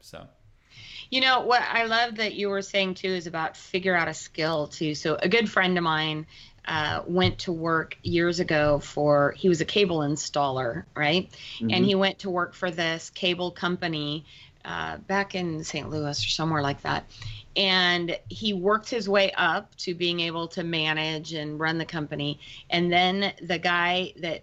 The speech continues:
Speaker 2: owned the company said he'd make a deal with him. He said, "Look, you run the show.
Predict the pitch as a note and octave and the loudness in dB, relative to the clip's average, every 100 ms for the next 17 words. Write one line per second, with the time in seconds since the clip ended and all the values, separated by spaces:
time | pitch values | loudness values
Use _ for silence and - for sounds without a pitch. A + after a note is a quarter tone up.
0 | _ F#3 F#3+ G#3 G#3 G3 F3 D#3+ D#3 D#3 | _ -2 0 0 -2 -4 -4 -4 -4 -6
1 | D#3+ E3 E3 E3 E3 D#3+ E3 E3 D#3+ D#3+ | -4 -2 0 2 2 2 0 0 2 4
2 | D#3+ D3+ D#2 D2+ D2 - - - - F#3 | 4 2 -2 -2 -6 -12 -16 -16 0 2
3 | F3+ F3 F3 D#3+ E3+ E3+ F#3 G3 G3 G3 | 4 2 2 0 -2 0 2 2 2 0
4 | - F3 E3+ D#3+ | 0 0 2 0